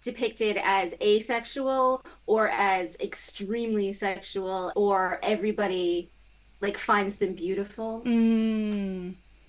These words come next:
Speaker 2: Yeah,
Speaker 1: in that
Speaker 2: yeah.
Speaker 1: kind of disturbing way, where it's
Speaker 2: You're
Speaker 1: like a plot point that
Speaker 2: Yeah.
Speaker 1: everybody wants them.
Speaker 2: You're either Naveen Andrews or Sunny Balwani.
Speaker 1: Yeah.
Speaker 2: Yeah.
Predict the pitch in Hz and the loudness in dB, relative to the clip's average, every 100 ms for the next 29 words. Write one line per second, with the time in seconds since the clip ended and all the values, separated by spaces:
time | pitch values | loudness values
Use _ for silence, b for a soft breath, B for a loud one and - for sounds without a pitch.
0 | - 214 208 202 190 202 - - 202 190 | -10 -4 0 2 2 0 -2 -4 0 2
1 | 214 214 - - 214 - 226 220 226 226 | 2 -2 -8 -8 -6 0 0 2 0 0
2 | 220 220 220 226 233 - - - B B | -2 0 -2 -6 -12 -20 -20 -20 B B
3 | B 214 262 208 196 - 214 196 - 220 | B 2 2 2 -2 0 2 2 0 -2
4 | 214 208 185 220 190 196 202 202 170 180 | -2 -4 -2 -2 0 0 0 0 -2 -4
5 | 202 - 226 220 226 B B - 262 285 | -8 -8 -6 -6 -10 B B -2 8 8
6 | 285 294 240 240 240 247 233 220 226 226 | 10 8 8 4 4 4 4 2 0 0
7 | 214 214 - 214 214 226 214 202 185 185 | 0 0 -2 -4 -2 -4 -4 -4 -2 -2
8 | 170 156 202 - - - - - - - | -4 -8 -10 -14 -20 -20 -20 -20 -18 -16
9 | - - - - 180 - - B B B | -18 -20 -18 -10 -8 -8 -8 B B B
10 | B B 233 196 | B B 2 2